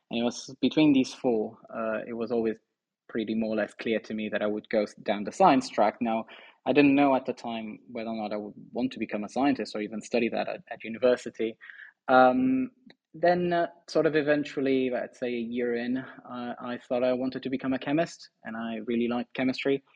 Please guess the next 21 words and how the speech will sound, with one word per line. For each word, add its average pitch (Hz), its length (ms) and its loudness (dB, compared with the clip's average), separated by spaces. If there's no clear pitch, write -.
Um, 113 640 0
but, 123 320 8
uh, 123 320 6
the 131 100 -2
more 139 220 6
I 135 60 4
studied 123 400 -6
chemistry, 127 800 -4
um, 113 400 0
the 120 100 -6
more 120 320 -2
I 120 40 -2
realized 117 880 -2
that, 110 340 2
uh, 110 380 -4
and 110 240 -14
I 143 100 -4
hope 170 220 6
there's 135 160 2
no 131 220 2
chemists 151 560 0